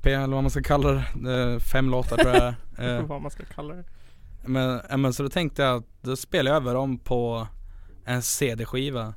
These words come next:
Speaker 1: S-, ställer dit en freestyle och ett par hörlurar.
Speaker 2: Ja.
Speaker 1: Och så, och så får man, vet du, lyssna på,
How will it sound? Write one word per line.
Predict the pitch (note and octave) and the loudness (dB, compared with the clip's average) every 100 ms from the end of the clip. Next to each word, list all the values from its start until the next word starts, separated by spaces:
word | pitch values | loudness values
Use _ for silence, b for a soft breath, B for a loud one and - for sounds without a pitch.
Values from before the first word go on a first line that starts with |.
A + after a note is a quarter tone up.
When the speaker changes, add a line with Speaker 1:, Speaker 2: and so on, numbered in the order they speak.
| - b b b b | -16 b b b b
Speaker 1:
S-, | - - - | -12 -12 -12
ställer | - C#3+ C3 | -4 0 0
dit | B2+ C#3 - | 0 -2 -4
en | A#2+ | -6
freestyle | - C#3 C3 - A2+ A2+ | -2 -2 -2 -4 -4 -6
och | - | -8
ett | A#2+ | -6
par | A#2 | -4
hörlurar. | A#2 A2+ C3 B2+ A2 - | -2 -4 -4 -4 -8 -2
Speaker 2:
Ja. | D#3 | 4
Speaker 1:
Och | A3 | 4
så, | C3 A#2+ - b b b b b | 4 -4 -8 b b b b b
och | - A#2+ | -10 -8
så | A#2+ | -8
får | - B2 | -2 -2
man, | A#2+ A#2 A2+ | 0 -2 -4
vet | A2+ | -6
du, | - A#2 | -6 -4
lyssna | A2+ - - B2+ A2+ - - - - - | -6 -6 -6 -6 -6 -12 -16 -16 -14 -4
på, | A#2 G#2 G2 G2+ | -4 -2 -6 -10